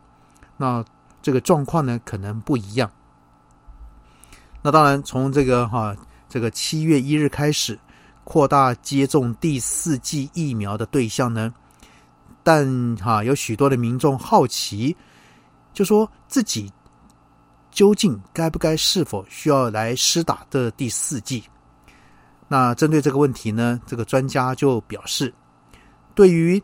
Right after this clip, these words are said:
年长者跟抵抗力比较弱，然后呢，或是有其他疾病的这个族群来说呢，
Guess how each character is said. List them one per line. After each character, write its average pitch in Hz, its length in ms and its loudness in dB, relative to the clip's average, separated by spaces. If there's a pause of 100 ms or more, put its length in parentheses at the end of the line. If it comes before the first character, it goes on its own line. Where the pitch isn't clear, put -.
年 147 360 0
长 185 320 2
者 - 260 -2 (240)
跟 160 400 2 (160)
抵 104 280 -10
抗 190 200 0
力 190 240 2
比 101 140 -18
较 160 220 2
弱， 170 340 2 (460)
然 127 120 0
后 147 120 0
呢， 135 160 0
或 170 160 2
是 160 140 0
有 110 120 0
其 - 240 -8
他 165 200 2
疾 - 280 -8
病 147 300 -2
的 113 200 0
这 131 120 -4
个 127 80 -2
族 123 200 -6
群 131 200 -6
来 117 180 -2
说 143 280 0
呢， 147 200 -2